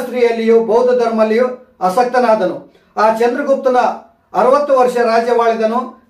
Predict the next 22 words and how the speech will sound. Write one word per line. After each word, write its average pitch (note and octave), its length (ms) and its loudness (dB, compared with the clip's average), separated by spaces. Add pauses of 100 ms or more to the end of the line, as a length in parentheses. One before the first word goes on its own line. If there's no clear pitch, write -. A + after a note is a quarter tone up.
ಬಳಿಕ B3+ 280 2
ಅವನ A#3 220 2
ಮಗನಾದ B3 600 0
ಬಿಂದುಸಾರ A#3 640 -2
ಪಟ್ಟಕ್ಕೆ A#3+ 360 -4
ಬಂದನು. A3+ 600 -2 (160)
ಆತನು B3 500 -2
ತಂದೆಯ B3 340 0
ಆಳಿದಷ್ಟು A#3+ 500 2
ವರ್ಷಗಳ A3+ 320 0
ರಾಜ್ಯವಾಳಿದನು. A3 1000 0 (120)
ಅವನಿಗೆ A3+ 760 -2
ಅಶೋಕನೆಂಬ A#3+ 640 0
ಮಗನು A3 720 -4
ಜನಿಸಿ A3+ 540 -2
ರಾಜನಾಗಿದ್ದನು. G#3 1080 -2 (240)
ಇದೇ B3 580 2
ಸಮಕಾಲದಲ್ಲಿ A#3+ 1040 0 (260)
ಕನ್ಯಕುಬ್ಜ B3 600 -2
ರಾಜ್ಯದ B3 440 2 (440)
ಬ್ರಹ್ಮಣೋತ್ತಮನ B3 1040 -2
ಒಬ್ಬನು B3 540 0